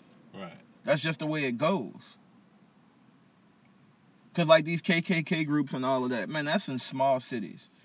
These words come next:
Speaker 2: You don't see a K K K group go and walk the streets of New Orleans or walk the streets of Chicago and that shit like that.
Speaker 1: Fuck no.
Speaker 2: They're
Speaker 1: They're
Speaker 2: in
Speaker 1: not that
Speaker 2: small
Speaker 1: stupid.
Speaker 2: areas where they,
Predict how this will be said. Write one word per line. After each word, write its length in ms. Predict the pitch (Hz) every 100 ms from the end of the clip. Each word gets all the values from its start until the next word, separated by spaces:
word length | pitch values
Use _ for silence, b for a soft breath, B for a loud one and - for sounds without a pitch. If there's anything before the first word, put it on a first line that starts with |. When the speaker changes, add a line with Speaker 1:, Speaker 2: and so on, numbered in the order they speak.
| b
Speaker 2:
You 140 | - 185
don't 100 | 247
see 180 | 214 151
a 40 |
K 240 | - 127
K 180 | 117 117
K 220 | 123 135
group 300 | 107 113 117 110
go 160 | 110
and 100 | 101
walk 200 | 98 101
the 80 | -
streets 320 | - 92 101
of 60 | 90
New 120 | 82
Orleans 440 | 78 82 85 101 107
or 60 |
walk 200 | 80 92
the 80 | -
streets 260 | - 87 -
of 40 |
Chicago 600 | - 80 - 71 64 78
and 100 | 76
that 100 | 78
shit 240 | - - -
like 240 | 78 71
that. 220 | 95 117 185 _ -
Speaker 1:
Fuck 160 | 160 -
no. 80 | - -
Speaker 2:
They're 100 | -
Speaker 1:
They're 0 | 160
Speaker 2:
in 40 |
Speaker 1:
not 20 | 151
that 60 | 139
Speaker 2:
small 220 | 165 165
Speaker 1:
stupid. 120 | 156
Speaker 2:
areas 320 | 170 180 151
where 160 | 135 139
they, 140 | 131